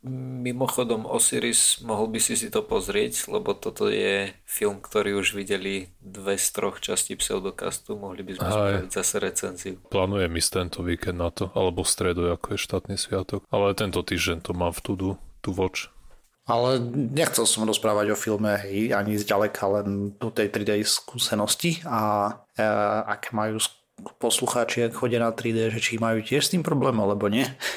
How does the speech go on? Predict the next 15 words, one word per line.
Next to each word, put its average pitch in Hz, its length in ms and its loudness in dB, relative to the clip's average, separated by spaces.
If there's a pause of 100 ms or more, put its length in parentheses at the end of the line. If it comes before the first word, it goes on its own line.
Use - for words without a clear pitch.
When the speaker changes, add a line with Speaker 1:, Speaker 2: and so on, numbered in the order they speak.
(180)
Speaker 3:
A 107 140 0
tak, 101 320 -2
no 117 160 2
ale 123 160 4
poďme 117 260 2
na 104 380 2
témy 107 260 2
teda. 107 460 -2 (180)
Kupko, 120 380 0
ty 117 160 -2
máš 113 260 0
niečo, 165 320 -2
či 135 540 2 (160)
Speaker 1:
Áno, 131 320 2
mám, 113 720 -2